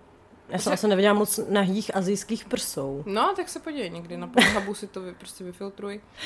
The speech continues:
Speaker 1: Mně se líbí černošky teda jako.
Speaker 2: Mně taky.
Speaker 1: Jsou pěkný.
Speaker 2: Oni ty mrtky mají normálně, <laughs> oni mají prostě, oni mají dlouhý nohy a
Speaker 1: Mhm.
Speaker 2: zároveň ty zadky.
Speaker 1: Oni jsou ty gazely prostě, no.
Speaker 2: Jakože to je nefér,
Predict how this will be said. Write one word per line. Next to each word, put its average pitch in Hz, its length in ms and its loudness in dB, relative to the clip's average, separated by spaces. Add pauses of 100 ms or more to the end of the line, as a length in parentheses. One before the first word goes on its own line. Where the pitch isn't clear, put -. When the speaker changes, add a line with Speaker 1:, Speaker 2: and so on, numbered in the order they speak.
Speaker 1:
Mně 214 80 2
se - 80 6
líbí 226 180 8
černošky 214 560 2
teda 92 240 -6
jako. - 260 -10 (240)
Speaker 2:
Mně 175 120 -4
taky. 156 320 -8 (360)
Speaker 1:
Jsou 190 100 -2
pěkný. 185 120 -2 (100)
Speaker 2:
Oni 254 80 6
ty 349 120 0
mrtky 311 460 -2
mají 156 220 -2
normálně, 214 540 0
<laughs> - 1300 -2
oni 220 200 6
mají 254 140 4
prostě, 254 540 -4
oni 202 140 -2
mají 247 240 -2
dlouhý 233 480 4
nohy 240 420 2
a 208 40 0
Speaker 1:
Mhm. 202 80 2
Speaker 2:
zároveň 220 400 4
ty 269 120 -2
zadky. - 440 -4
Speaker 1:
Oni 214 80 0
jsou 220 140 -2
ty 277 80 4
gazely 208 400 6
prostě, - 360 0
no. 160 40 6
Speaker 2:
Jakože 262 240 4
to - 140 0
je 330 120 4
nefér, 180 560 2